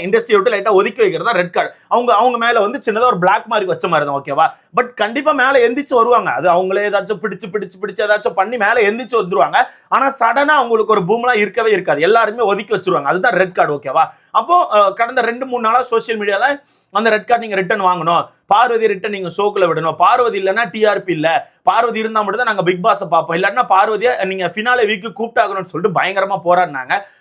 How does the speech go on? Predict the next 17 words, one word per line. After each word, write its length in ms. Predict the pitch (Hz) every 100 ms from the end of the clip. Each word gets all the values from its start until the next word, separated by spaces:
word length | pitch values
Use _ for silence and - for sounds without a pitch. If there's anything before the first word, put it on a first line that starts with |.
| _
But 120 | 170 160
பரவாயில்ல, 420 | 196 240 233 190 220 - _ _ _ -
அவங்க 180 | 208 226 196 175 156
போராட்டத்துக்கு 640 | 233 294 277 254 233 196 185
கிடைத்த 220 | 247 247 214
ஒரு 80 | 185
வெற்றியா 440 | 214 233 285 262 285 285
இப்ப 160 | 220 233 233
ஃபினாலே 380 | 233 254 269 240
வீக்ல 260 | 220 214 254
நம்ம 140 | 233 202 220
காம 320 | 262 320 302
மாமாவை 280 | 277 220 220 -
கூப்பிட 200 | 233 190 185
போறாங்க. 240 | 165 147 208
என்ன 120 | 214 285
ப்ரோ 120 | 254